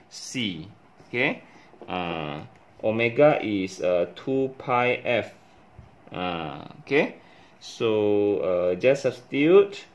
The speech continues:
Uh, F is, uh, five hundred. Capacitance is, um, uh, ten, uh, negative six. So the answer is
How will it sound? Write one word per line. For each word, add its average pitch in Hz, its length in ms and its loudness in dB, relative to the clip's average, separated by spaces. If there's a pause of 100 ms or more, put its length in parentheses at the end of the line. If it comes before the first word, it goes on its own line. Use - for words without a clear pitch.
(520)
Uh, 90 680 0 (320)
F 143 260 2
is, 101 260 -2
uh, 95 220 4
five 135 680 2 (100)
hundred. 127 760 2 (500)
Capacitance 143 1000 0 (100)
is, 98 300 -2
um, 90 680 0 (480)
uh, 90 420 0 (220)
ten, 123 800 -2 (1000)
uh, 95 240 -2
negative 101 540 -4
six. - 1040 -4 (460)
So 117 800 2
the 107 160 0
answer 117 560 0
is 95 760 -6